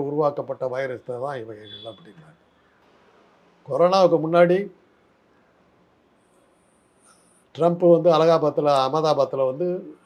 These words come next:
மோடியை பார்த்துட்டு போறாரு. ஒரு ரெண்டு மாசம் கழிச்சு ஜின்பிங் வந்து மகாபலிபுரத்துல பார்த்துட்டு போறாரு.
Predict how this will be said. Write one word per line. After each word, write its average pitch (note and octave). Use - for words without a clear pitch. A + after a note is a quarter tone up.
மோடியை C#3+
பார்த்துட்டு C3
போறாரு. A2
ஒரு B2+
ரெண்டு E3+
மாசம் F3
கழிச்சு D#3+
ஜின்பிங் E3+
வந்து D#3
மகாபலிபுரத்துல C3+
பார்த்துட்டு A#2
போறாரு. G#2+